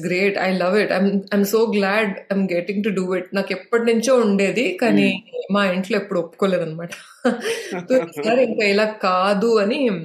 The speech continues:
Speaker 1: I, I ne-, basically, I needed an emotional support animal అండి in life.
Speaker 2: Yeah.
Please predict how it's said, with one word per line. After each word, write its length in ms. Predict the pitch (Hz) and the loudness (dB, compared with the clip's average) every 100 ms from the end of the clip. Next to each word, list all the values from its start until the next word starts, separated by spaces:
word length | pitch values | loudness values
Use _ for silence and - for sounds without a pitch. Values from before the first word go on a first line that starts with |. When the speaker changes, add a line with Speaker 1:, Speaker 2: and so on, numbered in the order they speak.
| - _ - - - | -12 _ -20 -20 -10
Speaker 1:
I, 600 | 180 175 170 160 - - | -2 0 0 -2 -4 -6
I 120 | 196 208 | -2 0
ne-, 300 | 214 254 196 | 0 0 0
basically, 560 | 208 240 247 285 285 | 2 2 0 -2 0
I 200 | 294 262 | 2 2
needed 560 | 240 214 208 220 226 233 220 | 2 2 2 2 2 2 2
an 60 | 208 | 0
emotional 480 | 180 180 185 196 180 180 | 0 0 -2 -2 -4 -4
support 380 | - - 175 175 | -10 0 0 2
animal 360 | 170 170 170 160 | -2 -4 -4 -4
అండి 220 | 156 156 - | -6 -8 -8
in 60 | - 170 | -8 -4
life. 140 | 156 131 | -2 -2
Speaker 2:
Yeah. 120 | 123 | -2